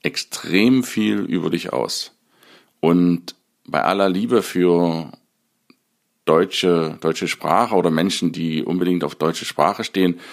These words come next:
es gibt eine jede Menge Menschen hier in unserem Lande, die auch mit Migrationshintergrund sind. Und wenn man sich mit denen unterhält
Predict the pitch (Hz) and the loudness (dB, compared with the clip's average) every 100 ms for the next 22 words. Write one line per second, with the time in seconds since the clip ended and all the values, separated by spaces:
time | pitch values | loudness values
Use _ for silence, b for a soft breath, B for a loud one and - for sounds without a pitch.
0 | B B - - - - - 78 71 80 | B B -10 -4 -4 -4 -6 -4 -4 0
1 | 139 127 110 110 120 131 160 _ _ _ | 2 4 4 4 4 2 -2 _ _ _
2 | _ _ _ _ _ - 85 110 - 165 | _ _ _ _ _ -4 -2 0 -2 -4
3 | 170 175 98 90 95 - 90 92 85 78 | -4 -4 -2 -2 -2 -2 0 2 4 4
4 | 76 95 131 135 104 87 85 92 82 - | 2 2 2 0 -2 2 4 4 -2 -10
5 | _ - - 76 - - 185 80 67 - | _ -8 -4 -4 -2 -2 -2 -2 -2 -2
6 | 67 - - 117 131 - - - 85 95 | -6 -2 0 2 0 -6 -20 -2 2 4
7 | 95 92 87 80 - 135 127 110 113 80 | 4 2 0 0 0 2 2 2 2 2
8 | - | 0